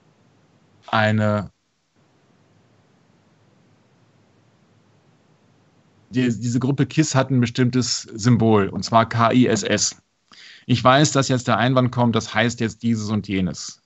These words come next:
Ich nehme da überhaupt keine Stellung zu, weil ich da keine Quelle zu habe. Wenn ich keine Quelle dazu habe, dann ist alles nur Hörensagen und abgeschrieben von irgendwelchen Quellen.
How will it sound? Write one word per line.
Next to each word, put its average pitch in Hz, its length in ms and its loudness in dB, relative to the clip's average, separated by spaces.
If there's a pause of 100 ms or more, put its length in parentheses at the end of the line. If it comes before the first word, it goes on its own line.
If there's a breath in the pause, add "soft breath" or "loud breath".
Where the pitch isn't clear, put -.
(100)
Ich 117 380 -4 (220)
nehme 147 180 6
da 143 140 6
überhaupt 127 320 2
keine 123 220 0
Stellung 123 360 -2
zu, 117 420 0
weil 104 140 2
ich 104 100 -2
da 104 120 -4
keine 98 280 -4
Quelle 101 280 -2
zu 87 200 -10
habe. 85 280 -4
Wenn 95 80 -2
ich 101 120 -6
keine 95 200 -4
Quelle 123 240 0
dazu 107 320 -2
habe, 98 240 0
dann 98 140 -2
ist 95 120 -6
alles 104 360 -2
nur 107 220 0
Hörensagen 110 680 2
und 101 380 -6
abgeschrieben 113 560 -4
von 101 180 -8
irgendwelchen 95 420 -6
Quellen. 110 460 0